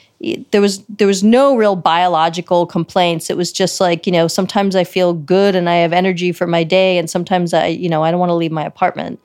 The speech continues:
Um, but the, my sort of strict definitions for what is manic or what is depressed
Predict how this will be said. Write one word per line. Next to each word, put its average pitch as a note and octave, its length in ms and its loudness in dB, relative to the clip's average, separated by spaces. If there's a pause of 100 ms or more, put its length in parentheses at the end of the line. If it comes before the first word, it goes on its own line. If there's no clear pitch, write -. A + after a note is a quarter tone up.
(440)
Um, F3+ 320 2
but G#3 240 -4 (240)
the, E3+ 680 0 (720)
my G3 200 2
sort G3+ 260 -2
of E3+ 180 -2
strict - 520 -2
definitions D#3+ 600 0
for F3 140 -2
what D#3 180 4
is D3 140 -2
manic E3 460 2
or D3 100 0
what D3+ 160 0
is D3 160 -4
depressed E3+ 600 -2